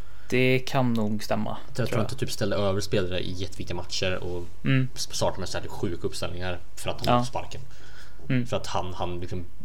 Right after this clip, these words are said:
Speaker 2: ville ha det där avgångsvederlaget som man skulle få om man fick sparken och som
Speaker 1: Mm.
Speaker 2: man inte skulle få om man avgick, typ. Ehm, det kanske känner något liknande med Herrlich, jag vet inte. <laughs> Men
Speaker 1: Ja,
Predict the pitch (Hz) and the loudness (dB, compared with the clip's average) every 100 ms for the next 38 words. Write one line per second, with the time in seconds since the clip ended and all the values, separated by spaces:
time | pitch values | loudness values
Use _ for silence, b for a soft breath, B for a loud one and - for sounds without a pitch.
0 | - - 98 98 101 92 - 101 98 90 | -2 -2 -2 0 0 2 2 2 2 0
1 | 90 92 90 90 90 90 90 87 95 95 | 0 0 0 0 -2 0 0 0 0 -2
2 | 98 - 90 - 87 85 82 - - 90 | -2 -2 -2 -2 -2 -2 -2 -2 -2 -2
3 | - 98 90 - - 92 - - 135 127 | -2 -2 -2 -2 -2 -2 -2 0 2 2
4 | 131 - 90 - 92 87 87 90 - - | 0 0 -2 0 0 0 -2 -2 -2 -2
5 | - - 139 - B B 139 B B - | -2 -2 -2 -2 B B -2 B B -2
6 | 90 90 90 87 85 87 b b - - | 0 0 0 0 -2 -2 b b -2 -2
7 | - - 104 101 113 95 95 87 - 104 | -2 0 0 0 0 0 0 0 0 0
8 | 92 90 104 92 110 98 - - - 123 | 0 0 0 0 0 0 0 4 6 6
9 | 131 - - B B B B | 6 4 0 B B B B